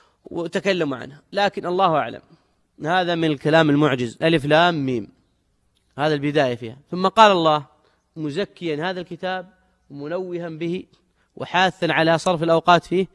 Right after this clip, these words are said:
"ذلك الكتاب لا ريب فيه". الآن أنت، أنت تقرأ الكتب حاشا الوحي فتشك،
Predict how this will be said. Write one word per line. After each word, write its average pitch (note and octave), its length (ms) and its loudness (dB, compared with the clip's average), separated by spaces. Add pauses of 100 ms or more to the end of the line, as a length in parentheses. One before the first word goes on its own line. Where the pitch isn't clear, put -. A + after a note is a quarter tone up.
(260)
"ذلك E3 340 0
الكتاب D#3 540 -6
لا F#3 240 0
ريب F#3+ 280 -8
فيه". A2+ 200 -18 (1400)
الآن F3+ 220 -2
أنت، E3+ 180 -6
أنت F3+ 240 -6
تقرأ F#3 240 -2
الكتب D#3+ 380 -6
حاشا E3+ 300 0
الوحي D3 360 -6 (580)
فتشك، - 640 -6